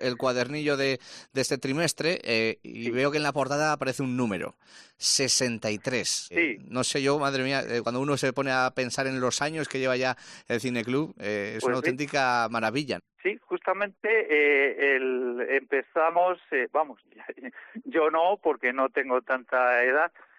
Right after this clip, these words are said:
Speaker 2: pero en el año sesenta y tres, justamente, o sea que son sesenta y tres cursos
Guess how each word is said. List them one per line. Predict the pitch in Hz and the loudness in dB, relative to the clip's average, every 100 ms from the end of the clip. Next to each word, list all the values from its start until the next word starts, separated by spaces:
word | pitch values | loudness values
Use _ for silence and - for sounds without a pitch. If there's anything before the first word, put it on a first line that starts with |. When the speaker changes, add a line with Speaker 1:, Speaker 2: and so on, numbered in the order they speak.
| - _ - | -20 _ 0
Speaker 2:
pero | 170 160 156 147 139 | 4 4 6 6 6
en | 131 127 123 | 6 2 0
el | 113 123 | 0 0
año | 139 190 175 | 0 -2 -2
sesenta | 156 - 120 113 | -2 -4 -2 -2
y | |
tres, | - 208 - | 0 -2 -2
justamente, | - - 139 208 214 113 | -12 -4 -4 -2 -4 -6
o | |
sea | 101 104 | -6 -8
que | 110 101 101 98 101 - 107 104 - | -6 -6 -6 -8 -12 -10 -10 -8 -4
son | 135 160 - - | -4 -4 -12 -6
sesenta | 139 - 131 127 120 | -4 -2 -4 -2 -4
y | |
tres | - 151 - | 0 -2 -2
cursos | - 180 - 214 226 | -4 -4 0 0 0